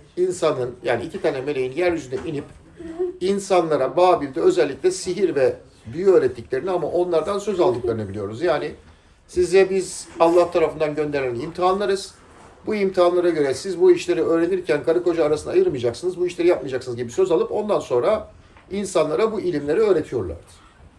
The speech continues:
Demek ki sihir ve büyücülük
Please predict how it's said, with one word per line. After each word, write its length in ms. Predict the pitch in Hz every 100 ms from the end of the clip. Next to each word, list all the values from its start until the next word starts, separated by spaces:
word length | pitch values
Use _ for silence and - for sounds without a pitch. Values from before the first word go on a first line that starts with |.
| _ _ _ _ - -
Demek 300 | 175 233 233
ki 240 | 151 165 - - _ _ _
sihir 520 | - - 196 214 220
ve 180 | 170 147
büyücülük 500 | 170 175 131 120 147